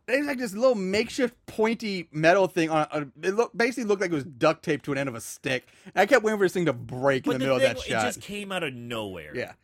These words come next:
Speaker 2: It,
Speaker 1: Well, like,
Speaker 2: it
Speaker 1: she's pig, she's Pig Girl, just like Porkchop pulls weapons out of midair.
Speaker 2: Sure,
Speaker 1: <laughs> Just why
Speaker 2: sure.
Speaker 1: not?
Speaker 2: So then we cut to the two losers who left the cabin, Eddie and, uh, Beatrice.
Speaker 1: Byron.
Speaker 2: Byron.
Speaker 1: Eddie Byron.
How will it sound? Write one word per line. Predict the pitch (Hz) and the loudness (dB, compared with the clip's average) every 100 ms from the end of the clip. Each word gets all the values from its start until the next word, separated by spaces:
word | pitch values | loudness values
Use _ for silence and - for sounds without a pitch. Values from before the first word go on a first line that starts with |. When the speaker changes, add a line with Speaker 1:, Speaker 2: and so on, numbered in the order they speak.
| _ | _
Speaker 2:
It, | 160 170 | -6 2
Speaker 1:
Well, | 247 | 2
like, | 262 240 | 2 0
Speaker 2:
it | 180 | -2
Speaker 1:
she's | - 196 190 | 0 -2 -2
pig, | 254 302 202 | -2 -4 -6
she's | 160 151 165 | -8 -4 -6
Pig | - 233 247 | -2 -4 0
Girl, | 208 143 | 0 2
just | 165 165 | 0 0
like | 190 - | 0 2
Porkchop | 240 254 151 123 | 0 2 -2 -2
pulls | - 160 180 170 | 0 4 4 2
weapons | 151 180 185 180 | 2 2 2 -2
out | 180 190 | 2 2
of | 180 - | 0 -2
midair. | 214 - 226 | -2 0 0
Speaker 2:
Sure, | 226 170 127 139 127 | 2 0 0 2 0
Speaker 1:
<laughs> | - | -2
Just | 165 | -10
why | 156 151 | -4 -2
Speaker 2:
sure. | 170 | 2
Speaker 1:
not? | 190 196 147 - _ _ _ _ | 4 4 2 -4 _ _ _ _
Speaker 2:
So | - | -4
then | 180 240 | -2 -2
we | 233 | -2
cut | 202 180 | -2 -2
to | 160 | -4
the | 135 | -10
two | - 214 214 | -6 -8 -4
losers | 175 165 165 151 | -4 -2 -2 -4
who | 131 113 | -6 -4
left | 135 156 | -2 -4
the | 151 | -8
cabin, | - 107 104 101 98 98 - | -8 -6 -4 -6 -8 -10 -4
Eddie | 131 139 135 127 | -2 -2 -2 -4
and, | 117 113 107 98 98 _ | -4 -10 -12 -14 -16 _
uh, | 107 104 98 95 92 87 87 | -2 0 0 0 -2 -6 -8
Beatrice. | 107 107 - 110 | -6 -4 -6 -4
Speaker 1:
Byron. | 139 143 127 117 98 | 2 2 2 -2 -6
Speaker 2:
Byron. | 104 104 101 101 - - | -4 -4 -4 -8 -14 -14
Speaker 1:
Eddie | 226 | -10
Byron. | 240 104 104 | -6 -6 -6